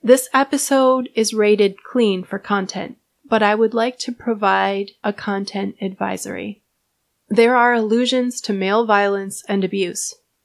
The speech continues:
These comments are made in the vague language that parents often use to discuss grown-up issues without divulging too much of the subject matter to children.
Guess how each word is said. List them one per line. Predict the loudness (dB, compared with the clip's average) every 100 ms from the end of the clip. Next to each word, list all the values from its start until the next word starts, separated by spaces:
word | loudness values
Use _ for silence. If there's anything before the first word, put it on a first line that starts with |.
| _ -2
These | -2 0
comments | 2 4 4 2
are | 0
made | 2 2 2 0
in | 0 -2
the | 0
vague | 0 2 0 0
language | -2 0 -2 -2 -2 -6
that | -6 -6
parents | -6 -4 -6 0
often | -2 0 -2
use | 0 0 0
to | -4
discuss | -4 -8 -4 -4 -4 -10
grown-up | -8 -4 -2 0 -2
issues | -2 -2 -2 -4 -6 -8
without | -6 -2 -4 -2
divulging | -4 0 -2 -2 -6 -8 -6
too | 0
much | 0 0 -4
of | -6
the | -4
subject | -2 -4 -4 -6
matter | -2 -2 -2 -10 -10
to | -8
children. | -6 -6 -8 -14